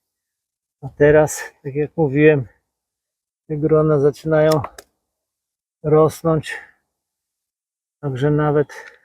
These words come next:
i tutaj trzeba coś przerzedzić. Ok. No ale generalnie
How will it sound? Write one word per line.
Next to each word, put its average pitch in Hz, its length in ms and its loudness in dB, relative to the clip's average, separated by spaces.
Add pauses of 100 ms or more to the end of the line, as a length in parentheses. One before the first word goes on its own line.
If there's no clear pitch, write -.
(220)
i 139 100 -12
tutaj 151 460 2 (1300)
trzeba 147 240 0
coś - 260 -8
przerzedzić. 143 760 -2 (3000)
Ok. 147 240 -8 (1600)
No 220 100 0
ale 202 120 6
generalnie 185 680 4